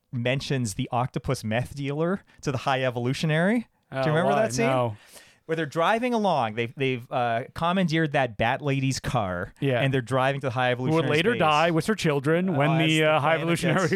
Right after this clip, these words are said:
Speaker 1: gets
Speaker 2: <laughs> uh, nuked the planet.
Speaker 1: Yeah, and do you
Speaker 2: Not
Speaker 1: remember
Speaker 2: commented upon by the Guardians.
Speaker 1: And you remember the, <laughs> yeah. And you remember how they're driving through, like, the downtown of that
Speaker 2: Oh, yeah,
Speaker 1: animal
Speaker 2: yeah.
Speaker 1: city?
Speaker 2: And they're like, "Oh, look at all the drugs."
Speaker 1: Yeah, and he sees this, like,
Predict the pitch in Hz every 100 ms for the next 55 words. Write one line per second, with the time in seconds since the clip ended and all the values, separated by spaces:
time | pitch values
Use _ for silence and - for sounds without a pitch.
0 | 160 139 165 170 160 - 208 185 139 190
1 | - - _ 175 160 160 175 233 - 202
2 | 233 240 240 220 220 240 240 240 202 185
3 | 180 294 - 170 190 277 247 240 - 349
4 | - _ _ _ 165 190 262 269 247 208
5 | 175 151 156 175 156 170 131 135 110 117
6 | 123 139 131 113 139 143 147 180 170 147
7 | 139 135 170 151 151 143 127 131 180 160
8 | 165 160 135 123 160 151 120 156 220 175
9 | 160 196 190 - 165